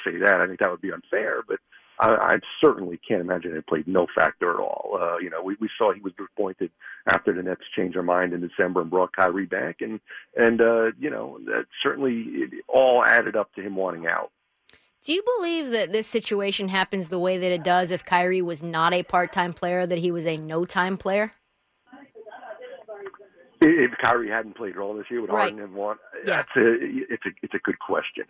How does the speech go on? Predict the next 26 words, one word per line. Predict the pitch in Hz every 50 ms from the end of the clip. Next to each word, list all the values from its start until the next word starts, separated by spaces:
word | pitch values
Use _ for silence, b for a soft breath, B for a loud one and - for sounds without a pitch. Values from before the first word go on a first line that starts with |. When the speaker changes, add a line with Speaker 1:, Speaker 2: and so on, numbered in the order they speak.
| - -
Speaker 1:
I, | 98 98 98 92
uh, | 98 98 90 87 - B B B B B B B B B B B _
you | 123 127
know, | 123 110 120
I, | - 113 131 127 123 - - - _ -
I, | - 135 127 110 - - - - - - - - - - _ _ -
I | 120 135
think | 131 - - 160 -
maybe | - 131 123 113 113
he | 101 117
would | 107 107
have | 98 95
made | 101 98 98
it | 95 -
through | 107 87
the | 85 - -
season, | - 120 120 120 131 131 123
maybe, | 131 131 131 127 143 143 139 120 113 _
and, | - 110 95 101 104 104
you | 101
know, | 92 87 87 82 85 - -
and | - - 98 113 113 104 92 95
then, | 98 95 90 92 104 - _ _
you | - 107
know, | 87 82
his | 90 90